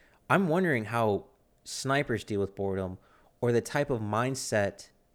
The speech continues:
structure-wise for brains that make a good sniper. Like, are they better at boredom? Are snipers better at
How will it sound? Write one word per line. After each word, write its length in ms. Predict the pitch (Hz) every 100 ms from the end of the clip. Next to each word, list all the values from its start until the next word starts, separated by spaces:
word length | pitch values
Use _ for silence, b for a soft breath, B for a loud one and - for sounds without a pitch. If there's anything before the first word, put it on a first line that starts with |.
| _ - _ _
structure-wise 720 | - - 135 - 110 98 95
for 120 | - 101
brains 600 | 107 110 101 92 87 - _ _
that 160 | 117 101
make 220 | 127 127
a 40 |
good 220 | 107 104 95
sniper. 560 | - 101 92 92 85 -
Like, 160 | 98 -
are 120 | 110
they 160 | 110 104
better 480 | - - 98 113
at 200 | 135 -
boredom? 460 | - 92 110 160 214 - _ _ -
Are 100 | 110
snipers 460 | - 117 120 117
better 340 | - 107 117 113
at 140 | -